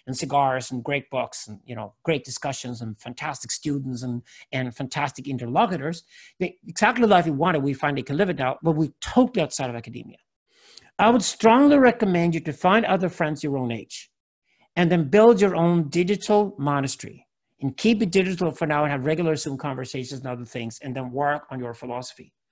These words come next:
And then when you want to express your philosophy, also remember, I think Jordan Hall said this to me last year in America. He said, Jordan Hall said,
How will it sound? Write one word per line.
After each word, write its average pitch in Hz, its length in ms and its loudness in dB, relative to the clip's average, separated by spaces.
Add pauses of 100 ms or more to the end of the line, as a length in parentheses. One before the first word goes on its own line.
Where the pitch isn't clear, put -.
(340)
And 151 100 -6
then 190 100 4
when 254 80 6
you 240 60 6
want 196 120 4
to 160 40 -4
express 214 400 0
your 165 100 -4
philosophy, 135 460 -6
also 214 300 -2
remember, 180 400 -2 (1080)
I 160 60 -8
think 180 180 0
Jordan 190 300 4
Hall 180 260 2
said 165 220 -4
this 139 220 -10
to - 140 -12
me 127 140 -6
last 127 340 -4
year 127 80 -8
in 117 60 -10
America. 131 320 -8
He 120 60 -10
said, 131 160 -14
Jordan 170 180 -4
Hall 165 220 0
said, 127 300 -6